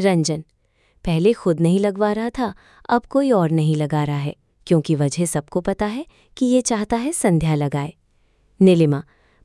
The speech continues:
"पर संध्या ने भी तो इसे नहीं मनाया, देखो कितना उदास लग रहा है।" रंजन, "इन दोनों का ना कभी तो समझ ही नहीं आता है, कभी-कभी तो पूरे बच्चे ही बन जाते हैं।"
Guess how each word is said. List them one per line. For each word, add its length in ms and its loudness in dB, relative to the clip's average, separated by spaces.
"पर 120 4
संध्या 420 2
ने 140 4
भी 120 0
तो 140 2
इसे 220 2
नहीं 240 2
मनाया, 400 0
देखो 320 2
कितना 320 -2
उदास 420 0
लग 160 0
रहा 140 0
है।" 180 -6
रंजन, 400 4
"इन 200 6
दोनों 320 4
का 140 -2
ना 180 0
कभी 220 4
तो 120 4
समझ 380 2
ही 80 2
नहीं 220 4
आता 220 0
है, 200 -2
कभी-कभी 440 4
तो 120 2
पूरे 320 2
बच्चे 280 0
ही 140 4
बन 200 4
जाते 300 0
हैं।" 160 -2